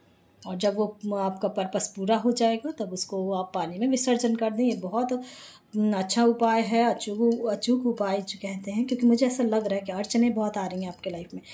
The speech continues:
देखो लव लाइफ के लिए मैं, देखो लवर्स का दो दो कार्ड आया, तो लव लाइफ के लिए अगर आप देख रहे हो तो ये तो मैं कह रही हूँ अब, अब बहुत अच्छा होने वाला है। और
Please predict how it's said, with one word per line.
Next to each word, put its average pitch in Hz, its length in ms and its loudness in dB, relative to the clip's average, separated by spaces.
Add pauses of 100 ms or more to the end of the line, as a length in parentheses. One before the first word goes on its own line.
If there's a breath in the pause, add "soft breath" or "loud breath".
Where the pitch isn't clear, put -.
(340 loud breath)
देखो 262 140 10
लव 262 260 8
लाइफ 277 280 8
के 294 80 4
लिए 285 120 8
मैं, 277 180 8
देखो 277 180 6
लवर्स 254 420 6
का 294 100 6
दो 262 200 6
दो 294 120 8
कार्ड 170 260 0
आया, 156 240 -16 (440 loud breath)
तो 226 80 2
लव 262 240 8
लाइफ 302 280 8
के 311 100 6
लिए 302 140 8
अगर 294 200 8
आप 277 120 8
देख 226 320 8
रहे 156 120 -6
हो - 80 -12 (460)
तो 220 80 -4
ये 226 60 6
तो 233 140 4
मैं 226 160 6
कह 254 160 10
रही 247 100 6
हूँ 269 180 6
अब, 233 140 4
अब 233 380 4
बहुत 233 300 6
अच्छा 254 220 6
होने 247 220 8
वाला 240 240 6
है। 269 300 4 (440 loud breath)
और 202 480 2